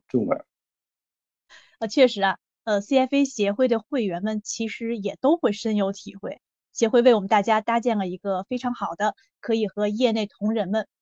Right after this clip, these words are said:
Speaker 2: 尤其是能够考取到C F A证书的这些在各个金融领域内都非常优秀的人才，一个进行沟通和交流的平台吧。也正如桥本先生您所说的，非常期待今后有机会能够和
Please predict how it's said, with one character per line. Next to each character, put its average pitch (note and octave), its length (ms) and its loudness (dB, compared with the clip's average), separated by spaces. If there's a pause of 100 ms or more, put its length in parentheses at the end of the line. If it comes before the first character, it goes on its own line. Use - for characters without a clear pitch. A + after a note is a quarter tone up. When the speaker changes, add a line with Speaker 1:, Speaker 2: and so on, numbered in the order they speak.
(140)
Speaker 2:
尤 G#3+ 180 0
其 A3+ 240 -2
是 - 280 -2
能 G#3 140 -4
够 A#3 140 4
考 G3+ 320 -4
取 G#3 180 -6
到 F#3+ 220 0
C A3+ 220 -2
F A3 200 4
A B3 300 0
证 G#3 200 -2
书 C#4+ 280 -2
的 A3+ 140 4
这 G3+ 100 -6
些 A3 260 0 (180)
在 G3 260 -2
各 C4 200 2
个 G#3 180 -2
金 A#3+ 200 0
融 A#3+ 140 4
领 G3+ 140 -2
域 F#3+ 140 -2
内 A3 160 0
都 G#3 120 -2
非 C#4 200 0
常 G3+ 160 -4
优 A3 160 2
秀 G#3+ 140 -2
的 F#3+ 100 -4
人 F3+ 220 -4
才， F3+ 240 -6 (320)
一 A3 100 -4
个 G#3+ 180 2
进 A#3+ 180 0
行 G#3 260 -2 (100)
沟 A#3 200 0
通 B3 200 0
和 G3+ 160 -2
交 B3+ 180 2
流 A#3+ 120 2
的 G3 80 -4
平 F#3+ 180 -8
台 F3 180 -6
吧。 F3 160 -8 (360)
也 G#3 180 0
正 B3+ 160 2
如 A#3 140 4
桥 G#3+ 280 -4
本 A3+ 140 0 (100)
先 A#3+ 160 0
生 A3 140 0
您 G#3 120 0
所 G#3+ 160 -2
说 A3 220 0
的， G#3 160 2 (240)
非 D#4 140 6
常 A3+ 200 2
期 A#3+ 180 -2
待 G#3+ 160 6
今 B3+ 200 2
后 B3+ 100 4
有 F#3+ 120 2
机 B3+ 240 2
会 B3 220 6
能 F#3+ 140 -4
够 A3 160 4
和 G3+ 300 0